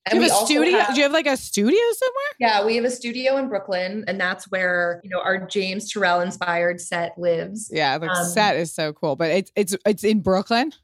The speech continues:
Speaker 2: It's in Brooklyn, yeah, in Dumbo, actually. Like, I don't know if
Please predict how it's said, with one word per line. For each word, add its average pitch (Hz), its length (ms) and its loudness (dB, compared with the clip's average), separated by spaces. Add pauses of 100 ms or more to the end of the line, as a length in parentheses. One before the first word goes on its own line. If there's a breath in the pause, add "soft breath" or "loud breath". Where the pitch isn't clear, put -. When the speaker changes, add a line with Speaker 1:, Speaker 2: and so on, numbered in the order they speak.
(160)
Speaker 2:
It's 214 160 0
in 226 160 2
Brooklyn, 185 440 0
yeah, 175 280 0
in 202 120 0
Dumbo, 175 320 -2
actually. 175 460 -2
Like, 170 260 -6
I 170 40 -14
don't 175 80 -8
know 175 80 -6
if 170 60 -12